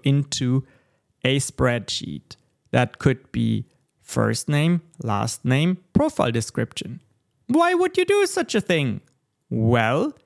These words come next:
if you have that data in a field, for example, the profile description,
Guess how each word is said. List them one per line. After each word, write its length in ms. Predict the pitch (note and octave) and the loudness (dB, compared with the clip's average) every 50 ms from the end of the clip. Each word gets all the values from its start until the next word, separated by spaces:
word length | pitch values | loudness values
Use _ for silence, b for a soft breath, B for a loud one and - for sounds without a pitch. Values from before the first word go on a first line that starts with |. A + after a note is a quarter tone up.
| _ _ _ _ _ | _ _ _ _ _
if 180 | - D3 - - | -2 -2 0 2
you 120 | D#3+ D3 | 4 4
have 300 | C3+ D3 E3 F3+ F#3 E3 | 6 6 4 4 2 0
that 240 | D3+ D#3 D3+ D3 - | 0 -2 -2 -2 -2
data 340 | - E3 F3 F3 D#3 C#3+ C3 | -2 0 2 2 2 2 0
in 120 | C3 C3 | 0 0
a 80 | B2 A#2+ | -2 -4
field, 680 | - - - A3+ A#3+ F#3+ C3+ A#2 B2+ D3+ E3+ - - - - _ _ _ _ _ _ _ | -4 -4 -2 0 2 2 2 2 2 0 -2 -4 -8 -18 -20 _ _ _ _ _ _ _
for 140 | _ - C3 | _ -2 -2
example, 340 | A#2+ A#2 D3 D3+ D3+ C#3+ C#3+ | 0 2 0 0 0 0 0
the 120 | B2 B2 | -2 -2
profile 680 | A2 - - - G#3+ B3+ - - - A2+ G#2+ A2 A2+ A2 | -2 -2 0 0 0 0 0 -2 -4 -2 -2 0 -2 -2
description, 880 | G#2+ A2 G#2+ G#2+ - - - A2+ A2 - - - - C3 D#3 F#3 F#3+ | -4 -6 -8 -8 -8 -6 -6 -6 -6 -8 -8 -4 -2 0 0 0 0